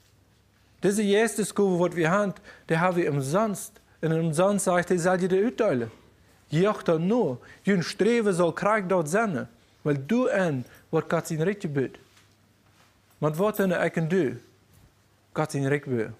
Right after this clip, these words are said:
Sind diese Eigenschaften in unserem Leben sichtbar? Oder ist in unserem Leben Dinge sichtbar,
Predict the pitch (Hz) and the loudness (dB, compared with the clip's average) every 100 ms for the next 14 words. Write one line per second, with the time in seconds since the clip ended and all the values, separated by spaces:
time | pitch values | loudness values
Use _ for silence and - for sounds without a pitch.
0 | _ _ _ _ _ - - _ _ _ | _ _ _ _ _ -20 -20 _ _ _
1 | _ _ _ _ _ _ _ _ _ _ | _ _ _ _ _ _ _ _ _ _
2 | _ _ _ _ _ _ _ _ _ - | _ _ _ _ _ _ _ _ _ -2
3 | 165 - 196 185 175 202 196 - 175 165 | -2 0 0 2 2 2 0 0 0 0
4 | 160 160 165 160 160 165 175 156 160 190 | -4 -4 -2 -2 0 2 0 0 -2 -2
5 | - 131 - - _ _ - _ _ - | -4 -6 -8 -20 _ _ -20 _ _ -20
6 | - - - _ _ _ _ _ _ _ | -20 -20 -20 _ _ _ _ _ _ _
7 | _ _ _ _ _ _ _ _ _ _ | _ _ _ _ _ _ _ _ _ _
8 | _ - 147 156 165 170 160 170 - 165 | _ -2 2 2 0 -2 -2 -2 -2 -2
9 | 156 165 156 151 135 117 170 170 135 156 | 2 2 2 0 0 0 2 2 0 0
10 | 151 143 127 | -2 -2 -4